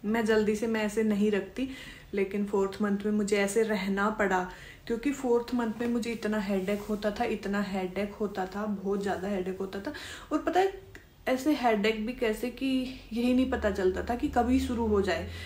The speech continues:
अभी मैं, अगर मैं ऐसे देख रही हूँ अपने हाथ को और एक, पता नहीं मैं ऊपर आँख भी कर पाऊँगी या नहीं कर पाऊँगी, इतनी जल्दी मुझे headache start हो जाता था। तो बहुत बुरा headache होता था और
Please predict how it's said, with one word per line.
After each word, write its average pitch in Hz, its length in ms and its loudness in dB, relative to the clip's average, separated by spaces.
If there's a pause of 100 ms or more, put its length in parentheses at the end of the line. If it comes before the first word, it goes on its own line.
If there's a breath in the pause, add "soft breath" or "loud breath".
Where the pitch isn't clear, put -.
(160 loud breath)
अभी 240 220 4
मैं, 269 220 2
अगर 247 280 2
मैं 254 180 2
ऐसे 240 360 2
देख 233 280 2
रही 240 80 -4
हूँ 247 120 0
अपने 240 120 -4
हाथ 214 340 -2
को 262 140 -2 (300 loud breath)
और 220 200 2
एक, 220 260 0 (200)
पता 254 220 8
नहीं 262 120 6
मैं 269 140 0
ऊपर 240 240 0
आँख 220 280 2
भी 220 140 0
कर 226 120 0
पाऊँगी 202 360 -2
या 208 60 2
नहीं 214 220 0
कर 214 100 0
पाऊँगी, 196 380 -4 (200)
इतनी 214 280 0
जल्दी 196 240 2
मुझे 202 160 2
headache 202 360 -4
start 180 380 -6
हो 196 160 -2
जाता 170 360 -2 (100)
था। 262 120 -4 (840 loud breath)
तो 254 60 2
बहुत 233 240 4
बुरा 214 440 4
headache 208 400 2
होता 208 300 2
था 254 240 0 (360 loud breath)
और 208 360 6